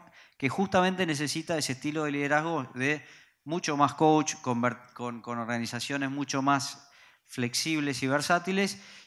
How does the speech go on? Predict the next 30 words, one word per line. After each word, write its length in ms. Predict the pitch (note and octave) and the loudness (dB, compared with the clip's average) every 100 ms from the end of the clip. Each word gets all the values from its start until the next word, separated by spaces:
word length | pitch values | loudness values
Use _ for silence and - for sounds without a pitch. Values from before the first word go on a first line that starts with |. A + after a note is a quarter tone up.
| _ | _
Y 140 | C3 C#3 | -2 2
vuelvo, 420 | F3 F3+ F3 D#3+ | 4 4 4 2
y 100 | B2+ | 4
ya 200 | C#3+ C#3 | 2 4
para 160 | C#3 | 4
darle 280 | C#3 C#3+ C#3+ | 4 2 -2
pie 300 | C3 D3 D3+ | -2 -2 -2
un 80 | C3 | -2
poco 400 | D3 C3 C#3+ B2+ | -6 -6 -2 2
a, 380 | A#2 A2 - - | 2 0 -6 -6
a, 580 | A2+ A2 G#2 G2 - _ | -4 -2 -2 -6 -14 _
al 160 | B2 A#2+ | -4 -2
resto 220 | C#3 D#3 | 0 2
del 100 | C#3+ | 2
equipo, 280 | D#3+ E3 D3 | 2 4 4
a 280 | E3 - - - - | 4 0 -16 -20 -10
rodearte 600 | C3 C#3 D#3+ F3+ F#3+ F3 | 0 2 6 6 4 0
de 100 | D#3 | -2
gente 460 | - E3 D#3+ E3 C3+ | 0 -2 -2 -4 -4
que 80 | B2 | -2
sea 420 | - D3+ D3+ C#3 | 0 2 2 0
mejor 340 | C3 A#2+ C#3 C3 | -4 -2 -2 -2
que 100 | C#3 | 0
vos, 320 | D#3 D3+ - | 0 0 -6
que 140 | A#2+ | -10
sea 160 | - A#2 | -8 -6
moderna, 640 | B2 C#3 D3 C#3+ C#3+ C3 | 2 4 4 4 2 2
que 100 | A#2+ | -2
te 140 | G#2 A2+ | -6 -8
influya. 560 | A2 D3+ C#3+ C#3+ C3+ | -6 -2 0 0 0